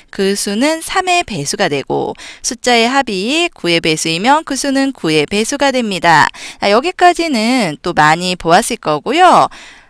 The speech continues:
칠의 배수의 경우에는 자릿수마다 구하는 방법이 조금씩 달라지는데, 세 자릿수로 본다면 세 자릿수에서 맨 끝 자릿수의 두 배를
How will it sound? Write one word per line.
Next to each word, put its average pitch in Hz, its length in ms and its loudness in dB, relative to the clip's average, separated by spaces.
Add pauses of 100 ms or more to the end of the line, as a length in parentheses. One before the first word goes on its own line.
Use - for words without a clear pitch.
(560)
칠의 403 320 0
배수의 339 460 0
경우에는 202 840 -2
자릿수마다 302 960 0
구하는 220 400 0
방법이 151 400 -6
조금씩 147 460 -10
달라지는데, 208 960 -2 (300)
세 392 240 -6
자릿수로 370 720 0
본다면 170 880 0 (220)
세 370 180 -4
자릿수에서 320 920 2
맨 175 320 -4
끝 277 180 -10
자릿수의 277 720 2 (140)
두 285 260 -8
배를 277 380 2